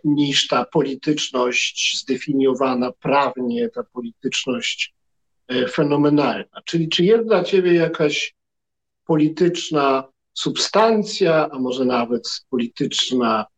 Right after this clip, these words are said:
rzecz sama w sobie, w stosunku do której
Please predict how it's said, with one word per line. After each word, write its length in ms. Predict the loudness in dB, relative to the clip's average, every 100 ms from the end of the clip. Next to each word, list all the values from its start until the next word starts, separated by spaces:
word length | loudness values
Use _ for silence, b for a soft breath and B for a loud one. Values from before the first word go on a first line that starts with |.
| _
rzecz 440 | -2 2 4 2 -2
sama 320 | -4 -2 -4
w 80 | -4
sobie, 560 | 0 2 2 0 0 -2 _ _ _ _
w 60 | -12
stosunku 540 | -4 0 2 2 2
do 120 | 2 0
której 680 | 0 4 4 4 2 0